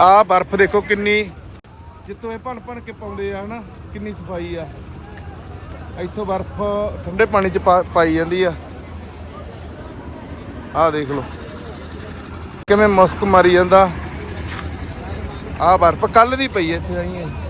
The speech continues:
ਜਿਹੜਾ ਲੋਕਾਂ ਨੂੰ ਖਵਾਇਆ ਜਾਂਦਾ। ਆਹ ਦੇਖੋ, ਕੱਲ੍ਹ ਦਾ ਇੱਥੇ ਥੱਲੇ ਦੇਖੋ ਇਹਨਾਂ ਦੇ, ਜਿੱਥੇ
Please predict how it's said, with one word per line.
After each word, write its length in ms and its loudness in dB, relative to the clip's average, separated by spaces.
ਜਿਹੜਾ 160 8
ਲੋਕਾਂ 300 6
ਨੂੰ 80 4
ਖਵਾਇਆ 420 8
ਜਾਂਦਾ। 320 2
ਆਹ 180 8
ਦੇਖੋ, 260 -2
ਕੱਲ੍ਹ 240 6
ਦਾ 160 8
ਇੱਥੇ 320 2
ਥੱਲੇ 280 6
ਦੇਖੋ 240 2
ਇਹਨਾਂ 160 4
ਦੇ, 100 4
ਜਿੱਥੇ 360 6